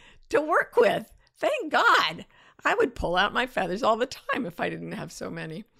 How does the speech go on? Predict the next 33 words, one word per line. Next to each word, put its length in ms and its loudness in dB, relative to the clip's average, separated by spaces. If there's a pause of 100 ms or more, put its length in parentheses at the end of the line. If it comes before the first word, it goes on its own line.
(600)
All 160 6
right. 240 4 (600)
Oh, 460 6 (680)
Liza! 1300 6 (400)
Lazy 560 4
Lou 200 8
from 320 0
Melbourne. 680 4
How 140 2
you 240 0
doing, 420 2
baby? 480 2 (840)
Liza 380 0
says, 180 -6
"How 200 0
do 100 0
we 120 -4
solve 360 2
a 100 -2
puzzle 380 -4
that 120 -2
is 140 -6
so 560 2
big, 320 4
like 180 0
twenty 680 -4
thousand 440 2
pieces, 400 -6
that 140 -2
is 100 -8
making 320 -6
one 180 -8
feel 240 -8